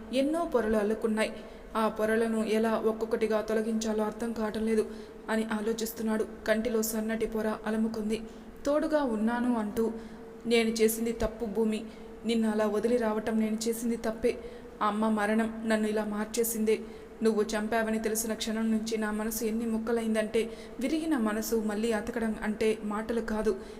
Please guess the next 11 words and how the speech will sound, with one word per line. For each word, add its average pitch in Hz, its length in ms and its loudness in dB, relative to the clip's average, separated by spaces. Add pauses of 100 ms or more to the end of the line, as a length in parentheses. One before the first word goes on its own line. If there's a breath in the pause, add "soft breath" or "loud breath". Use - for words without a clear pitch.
(100 loud breath)
నీ 226 260 0
గాయానికి 220 440 0
మందు 208 460 -2
ఏది 240 340 0
అంటున్నావు? 214 400 0 (420 loud breath)
నీ 226 140 2
కారణంగా 220 520 0
గాయపడిన 220 680 0 (760 loud breath)
పావురంలా 226 480 4
అయ్యా 220 400 2 (580)
నేను. 220 280 2